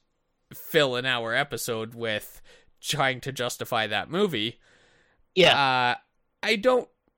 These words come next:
Speaker 1: I probably just was ignored, but to save my ego, this was within a month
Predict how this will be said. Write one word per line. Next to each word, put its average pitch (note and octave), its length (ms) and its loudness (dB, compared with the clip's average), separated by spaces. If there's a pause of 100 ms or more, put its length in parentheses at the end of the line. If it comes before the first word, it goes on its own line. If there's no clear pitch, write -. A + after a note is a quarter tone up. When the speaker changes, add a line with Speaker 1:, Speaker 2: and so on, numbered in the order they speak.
(540)
Speaker 1:
I F#3+ 280 -4
probably D#3 920 0
just - 480 -4 (220)
was A2+ 480 -8
ignored, A2 720 -6 (600)
but C#3+ 420 2 (340)
to D#3 220 -2
save D3 380 0
my D#3 160 -2
ego, B2+ 480 -2 (720)
this - 260 0
was C#3+ 300 0
within B2 460 -4
a A2+ 80 -4
month A2 400 -8